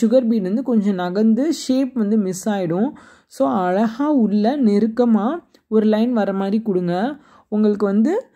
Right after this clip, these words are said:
எந்-, எத்தனை பீட் வச்சா கரெக்டா இருக்குமோ அத்தனை பீட் கரெக்டா கொஞ்சம் வச்சிருங்க. உங்களுக்கு ஒரு வேளை,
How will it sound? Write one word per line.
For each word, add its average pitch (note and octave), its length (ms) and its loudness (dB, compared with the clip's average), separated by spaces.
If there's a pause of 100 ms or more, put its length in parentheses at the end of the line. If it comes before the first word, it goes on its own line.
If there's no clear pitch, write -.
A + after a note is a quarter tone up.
(180)
எந்-, G#3 300 4
எத்தனை B3 360 0
பீட் C4 240 2
வச்சா B3 200 0
கரெக்டா G#3+ 420 -2
இருக்குமோ G3 320 0
அத்தனை A3 440 -2
பீட் A#3+ 200 0
கரெக்டா F#3 500 -2
கொஞ்சம் G#3+ 320 2
வச்சிருங்க. F#3 500 -2
உங்களுக்கு G#3+ 460 2
ஒரு F#3+ 200 2
வேளை, G#3+ 360 2